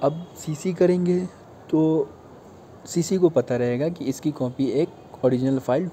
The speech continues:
two को गई है और टू को भी पता रहेगा कि एक original file कॉपी सीसी को गई है, ठीक है। अब last में आता है बीसीसी, blind carbon copy।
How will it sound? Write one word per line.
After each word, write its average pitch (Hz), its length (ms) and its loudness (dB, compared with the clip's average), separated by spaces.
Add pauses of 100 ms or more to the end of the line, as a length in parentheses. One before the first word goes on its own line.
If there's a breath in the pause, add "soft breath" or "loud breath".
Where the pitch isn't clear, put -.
two 147 140 2
को 156 200 0
गई 123 200 0
है 156 200 -4 (840 loud breath)
और 135 240 6 (200)
टू 202 120 2
को 202 140 -4
भी 202 140 -2
पता 131 240 0
रहेगा 131 320 4
कि 180 160 -8 (100)
एक 151 100 -2
original 151 400 0
file 165 300 2 (120)
कॉपी - 880 -6
सीसी 143 340 0
को 196 160 -4
गई 151 200 2
है, 104 240 -6
ठीक 190 140 0
है। 262 140 2 (1000 loud breath)
अब 165 100 -4
last 175 280 0
में 185 140 0
आता 175 220 -2
है 202 200 -2 (540 loud breath)
बीसीसी, 131 540 -2 (280)
blind 139 480 2 (100)
carbon 127 380 -2
copy। - 320 -4